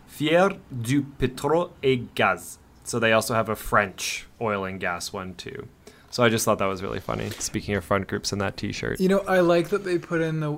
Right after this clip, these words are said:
Speaker 2: the wind, because if they're gonna, you know, use the marketing and the branding of energy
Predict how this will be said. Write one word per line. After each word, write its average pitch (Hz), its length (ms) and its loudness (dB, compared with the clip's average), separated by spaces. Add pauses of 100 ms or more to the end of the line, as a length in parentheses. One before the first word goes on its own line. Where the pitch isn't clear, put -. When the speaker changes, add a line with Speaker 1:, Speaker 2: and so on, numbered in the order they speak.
Speaker 2:
the 143 140 0
wind, 135 400 2
because 135 280 0
if 135 120 0
they're 139 80 2
gonna, 143 260 0 (140)
you 147 120 2
know, 143 80 6
use 131 260 2
the 135 100 0
marketing 127 480 -4
and 123 80 -4
the 117 60 -8
branding 117 440 -6
of 117 80 -8 (100)
energy 139 560 0